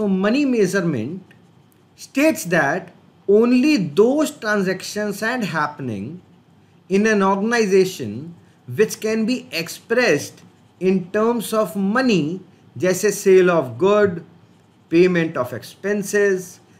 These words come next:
receipts of income, are to be recorded in the book of accounts।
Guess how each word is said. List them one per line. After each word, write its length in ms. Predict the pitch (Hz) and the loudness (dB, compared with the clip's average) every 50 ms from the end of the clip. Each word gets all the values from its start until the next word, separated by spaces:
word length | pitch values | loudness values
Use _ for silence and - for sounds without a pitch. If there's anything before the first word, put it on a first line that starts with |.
| _ _ - | _ _ -10
receipts 600 | 123 143 156 - - - 208 208 196 196 - - | -6 -6 -6 -6 -4 -4 -2 -2 -2 -4 -6 -6
of 240 | 165 139 120 - - 185 | -4 -6 -6 -4 -4 -4
income, 520 | 208 214 196 - 196 202 196 196 196 196 190 180 170 - - - _ _ _ - | -4 -4 -4 -4 -4 -2 -2 -2 -4 -6 -8 -10 -14 -18 -20 -20 _ _ _ -2
are 300 | - 185 208 240 269 254 | 2 4 4 4 4 2
to 220 | 254 - 240 226 | 0 -4 -6 -4
be 160 | 190 220 214 | -2 0 0
recorded 680 | 196 185 185 - 160 156 165 170 170 214 240 247 - - - | 0 0 -2 0 0 0 2 2 0 0 0 0 -2 -6 -8
in 140 | 170 170 170 | -6 -6 -2
the 100 | 165 160 | -2 -2
book 260 | 151 139 147 123 101 | -2 -2 -4 -6 -6
of 160 | 123 120 120 - | -8 -10 -10 -10
accounts। 560 | 170 170 202 196 175 135 113 - - - | -12 -12 -12 -12 -12 -14 -16 -18 -20 -20